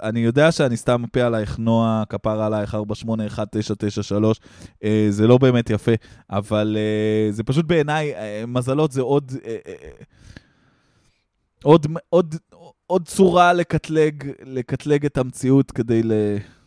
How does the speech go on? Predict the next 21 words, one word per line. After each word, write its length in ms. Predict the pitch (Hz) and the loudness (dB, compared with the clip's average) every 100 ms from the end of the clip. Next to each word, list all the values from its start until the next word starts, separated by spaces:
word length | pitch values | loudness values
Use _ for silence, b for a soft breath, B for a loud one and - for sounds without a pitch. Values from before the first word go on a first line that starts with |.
| b b _ _ _ _ _ _ _ _ _ _ _ _ | b b _ _ _ _ _ _ _ _ _ _ _ _
כדי 200 | - 104 | -4 0
להבין 420 | 110 110 113 151 | 2 2 2 2
אותה 220 | 160 139 | 4 4
בצורה 420 | 131 123 - 120 120 | 2 2 -2 0 0
יותר 240 | - 117 | 0 -6
טובה. 420 | - 107 110 110 | -4 -4 0 0
אז 140 | 104 101 | 0 -4
אולי 200 | 110 127 | -2 -2
אני 100 | 131 | 0
לא 120 | 147 | -2
צריך 260 | - 156 | -2 -8
לשפוט 400 | 139 - 110 - | -8 -6 -4 -4
את 100 | 135 | -6
זה, 200 | 123 120 107 | -2 -2 -2
כי 100 | 104 | -8
בסופו 300 | - 107 131 | -10 -10 -8
של 140 | 139 | -6
דבר 240 | 127 123 123 | -6 -2 -2
אנחנו 260 | 117 110 | -4 -6
רק 120 | 113 | -8
מנסים 600 | 131 120 113 - 123 120 | -8 -10 -10 -8 -6 -6